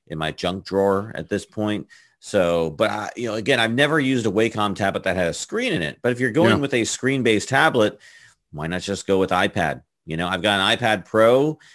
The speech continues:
Speaker 1: again, sitting in a, my, not a junk drawer, but in my camera bag that I don't use nearly as much. And I got the Apple Pencil, and it's like,
Speaker 2: Yeah.
Speaker 1: I can kinda
Speaker 2: It's,
Speaker 1: get
Speaker 2: I
Speaker 1: the
Speaker 2: mean, you
Speaker 1: same
Speaker 2: can, you can do some, I mean, if you wanna kind of just do the entry into it, uh,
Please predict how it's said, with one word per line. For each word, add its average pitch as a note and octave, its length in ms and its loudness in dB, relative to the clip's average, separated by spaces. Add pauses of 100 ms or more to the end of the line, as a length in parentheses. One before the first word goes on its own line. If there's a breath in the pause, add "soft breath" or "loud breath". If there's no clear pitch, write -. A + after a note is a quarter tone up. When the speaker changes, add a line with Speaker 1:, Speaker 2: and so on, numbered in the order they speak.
(180 soft breath)
Speaker 1:
again, E2+ 340 -2
sitting G#2 440 -2
in G2+ 160 -2
a, F2+ 360 -2
my, E2 220 -6 (460)
not A#2+ 180 -2
a E2 40 -2
junk F2 240 -4
drawer, F2+ 220 0
but F#2 140 -2
in F2+ 80 -2
my F2 200 -2
camera F#2 360 -6
bag E2+ 380 -2
that E2+ 100 -2
I F#2 80 0
don't F#2 160 -6
use E2+ 260 -8
nearly G2 360 -2
as D#2+ 100 -6
much. D#2+ 260 -6
And G#2 60 -4
I F2 60 -2
got F2 100 -4
the F2+ 140 2
Apple E2+ 220 -2
Pencil, F2 520 -4
and F#2 80 -4
it's E2+ 140 -10
like, F2+ 200 -2
Speaker 2:
Yeah. G2+ 120 2
Speaker 1:
I - 800 -12
can - 180 -8
kinda C#3+ 240 6
Speaker 2:
It's, - 80 0
Speaker 1:
get D3+ 180 0
Speaker 2:
I C#3 40 6
Speaker 1:
the - 20 8
Speaker 2:
mean, D3 120 8
you D3 100 8
Speaker 1:
same D3 140 0
Speaker 2:
can, D3 180 -2
you C#3 60 -2
can D3+ 120 6
do E3+ 100 8
some, D#3 320 4
I B2+ 60 8
mean, C3+ 140 8
if C3+ 120 2
you D3 60 6
wanna C#3+ 220 6
kind B2 200 6
of G2 220 0
just - 340 0
do A2+ 120 4
the G#2 140 4
entry G#2+ 440 4
into A2 280 6
it, - 280 2
uh, F#2 240 4